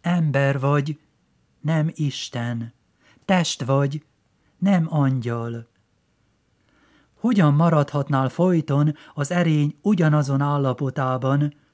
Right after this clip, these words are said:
mikor ez az angyalnak az égben és az első embernek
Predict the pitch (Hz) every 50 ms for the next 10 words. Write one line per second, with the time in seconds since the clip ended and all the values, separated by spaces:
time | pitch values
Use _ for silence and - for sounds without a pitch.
0 | _ _ _ _ _ _ _ _ _ _ - _ - 175 170 - 160 151 151 151
1 | - - 151 151 135 143 139 139 - 170 185 190 185 185 185 180 175 175 175 175
2 | - 180 170 165 - - 156 151 151 147 143 139 151 151 156 160 175 175 170 -
3 | _ _ _ _ _ _ _ _ _ _ - 160 147 - 156 147 175 190 202 185
4 | - - 160 147 151 165 165 165 165 160 151 156 151 147 151 151 147 - -